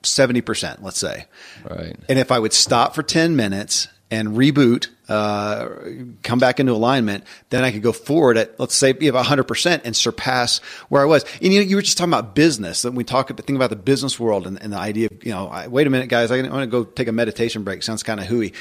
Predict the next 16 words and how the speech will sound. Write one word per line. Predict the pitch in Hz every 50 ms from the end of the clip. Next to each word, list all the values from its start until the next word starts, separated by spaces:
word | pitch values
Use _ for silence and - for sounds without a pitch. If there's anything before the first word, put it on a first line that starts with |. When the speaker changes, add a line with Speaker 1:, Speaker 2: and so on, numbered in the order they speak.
| - - - - - - _ -
Speaker 1:
But | 110 131 139 131 - -
how | - - 165 180
often | - - 120 135 143 - 131 120
do | 113 110
you | 101
hear | 110 120 110
somebody | - 120 113 110 107 98
say, | - 104 98
"Man, | 87 113 127
I | 139 160
just | - -
need | 175 165
to | 123 104
clear | - - 123 127 143
my | 123 -
head"? | - - - 196 113 80 65 -